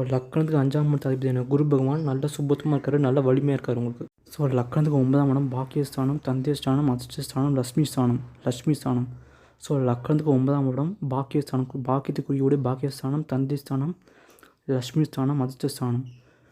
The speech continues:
So, லக்னத்துக்கு ஒன்பதாம் இடத்தை சுபத்துவ சனி பத்தாம் பார்வையா பார்க்குறாரு. சனி வந்து சுக்கிரன் மற்றும் புதனோட இணைஞ்சு சுபத்துவமா இருக்கு சனி பகவான். So, சனி வந்து சுப-, சுபத்துவ சனி. அதுவும் சுபத்துவ சனி பத்தாம் பார்வையா லக்னத்துக்கு ஒன்பதாம் இடத்தை பார்க்குறாரு.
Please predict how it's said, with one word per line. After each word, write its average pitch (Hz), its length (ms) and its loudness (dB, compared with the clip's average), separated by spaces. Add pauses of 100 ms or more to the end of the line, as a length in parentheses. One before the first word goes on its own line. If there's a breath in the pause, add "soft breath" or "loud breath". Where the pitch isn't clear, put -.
(200 soft breath)
So, - 100 -14 (180)
லக்னத்துக்கு 147 520 0
ஒன்பதாம் 139 380 4
இடத்தை 131 280 -2 (560 soft breath)
சுபத்துவ 151 440 -2
சனி 147 220 0
பத்தாம் 139 420 -4
பார்வையா 139 180 0
பார்க்குறாரு. 127 400 -2 (640 soft breath)
சனி 147 320 2
வந்து 147 300 0
சுக்கிரன் 156 500 -2
மற்றும் 135 240 2
புதனோட 139 260 2
இணைஞ்சு 131 400 2
சுபத்துவமா 139 540 0
இருக்கு 127 180 -2
சனி 131 200 0
பகவான். 123 360 0 (540 soft breath)
So, - 160 -16
சனி 135 280 0
வந்து 143 280 2
சுப-, 139 340 -4
சுபத்துவ 143 400 -2
சனி. 123 260 0 (480 loud breath)
அதுவும் 160 280 0
சுபத்துவ 156 420 0
சனி 135 340 0
பத்தாம் 143 460 -4
பார்வையா 135 360 0
லக்னத்துக்கு 139 480 0
ஒன்பதாம் 135 260 4
இடத்தை 131 160 -4
பார்க்குறாரு. 123 340 -2